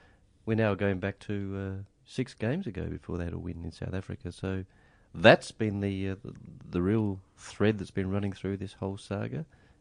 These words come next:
Uh, cultural review has exposed a few things that are there re-, redressing off the field.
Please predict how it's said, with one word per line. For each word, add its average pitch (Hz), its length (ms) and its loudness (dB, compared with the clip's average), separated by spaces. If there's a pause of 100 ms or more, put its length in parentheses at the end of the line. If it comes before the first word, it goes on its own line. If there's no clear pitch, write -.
(160)
Uh, 87 240 -8 (140)
cultural 101 360 0
review 104 520 2
has 92 280 -4 (540)
exposed 101 420 6
a 101 60 0
few 107 220 4
things 110 320 4
that 104 120 -2
are 101 40 0
there 104 240 0
re-, - 200 -6 (320)
redressing 107 720 4
off - 220 0
the - 80 -12
field. 147 440 -2